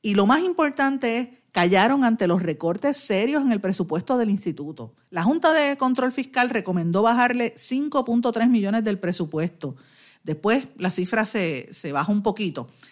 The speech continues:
Pero para que tengan una idea, bajo Rosselló, de dieciséis punto siete millones, que era lo que le quedaba al instituto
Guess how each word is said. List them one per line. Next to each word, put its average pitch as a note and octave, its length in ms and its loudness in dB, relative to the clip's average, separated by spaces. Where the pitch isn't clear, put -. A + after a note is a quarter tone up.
Pero F3+ 160 0
para E3+ 160 2
que E3+ 80 -4
tengan G#3 260 0
una B3+ 140 4
idea, B3+ 220 4
bajo F#3+ 260 4
Rosselló, F3 680 0
de E3+ 200 0
dieciséis F3 460 0
punto C4 320 0
siete A#3 280 0
millones, A3 460 2
que E3 100 -6
era D#3+ 120 0
lo G#3 100 -2
que G#3 100 -4
le F3 80 -4
quedaba D#3 300 -2
al G3+ 60 -2
instituto G3+ 640 -2